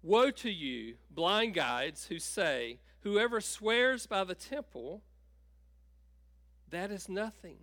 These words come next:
But whoever swears by the gold in the temple is obligated.' You fools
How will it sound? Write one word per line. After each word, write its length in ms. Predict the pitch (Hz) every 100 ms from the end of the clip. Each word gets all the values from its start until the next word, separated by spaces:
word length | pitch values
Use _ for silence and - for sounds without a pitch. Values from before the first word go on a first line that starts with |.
| - _ _ - _ - _ _ _ _ _
But 120 | 196 180
whoever 360 | 226 214 196
swears 640 | - - 214 214 220 208 -
by 180 | 185
the 140 | 165 160
gold 480 | 190 226 262 233 180
in 120 | 147
the 100 | 147
temple 440 | - 175 170 226
is 140 | 233 -
obligated.' 760 | 254 254 185 147 127 113 - - _ _ _ - - - - -
You 180 | 233 277
fools 920 | - - 311 330 220 147 - - -